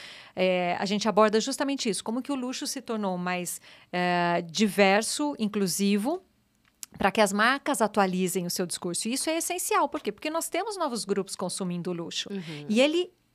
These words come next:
Speaker 1: está aberto para novos plu-, públicos, definitivamente.
Speaker 2: Uhum.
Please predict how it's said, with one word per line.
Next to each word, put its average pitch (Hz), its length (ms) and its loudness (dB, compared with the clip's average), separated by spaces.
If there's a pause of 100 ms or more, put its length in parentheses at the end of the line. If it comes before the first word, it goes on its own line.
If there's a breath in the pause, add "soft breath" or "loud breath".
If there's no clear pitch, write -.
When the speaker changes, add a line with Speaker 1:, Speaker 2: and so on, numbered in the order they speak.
(280)
Speaker 1:
está 277 580 -2
aberto 190 560 -2
para 175 380 -8
novos 175 320 -6
plu-, 175 280 -10 (120)
públicos, 180 580 -8
definitivamente. 240 920 0
Speaker 2:
Uhum. - 60 -20